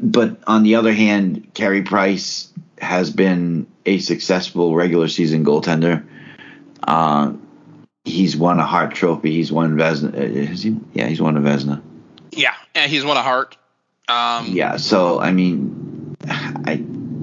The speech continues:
Speaker 1: I don't know if I'd want to be saddled with next Carey Price, but you could certainly do worse.
Speaker 2: You could do worse,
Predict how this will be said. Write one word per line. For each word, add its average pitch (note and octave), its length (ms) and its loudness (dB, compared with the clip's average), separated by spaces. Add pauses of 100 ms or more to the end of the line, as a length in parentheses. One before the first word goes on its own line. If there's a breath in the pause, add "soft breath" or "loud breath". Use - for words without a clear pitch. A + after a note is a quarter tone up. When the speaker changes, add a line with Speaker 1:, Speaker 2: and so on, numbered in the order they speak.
(400)
Speaker 1:
I - 100 2
don't G2 280 4
know G2+ 220 4
if A2 60 -2
I'd G2+ 160 2
want G2+ 220 2
to F#2+ 40 2
be F#2+ 140 2
saddled G2 440 2
with F#2 280 2
next - 400 0
Carey E2+ 220 2
Price, F2 340 2
but E2 240 2
you - 1200 4
could A2+ 200 4
certainly B2 380 4
do E2+ 200 2
worse. D#2+ 460 2
Speaker 2:
You - 1040 -2
could - 180 -2
do F#3+ 160 -2
worse, C#3+ 560 -2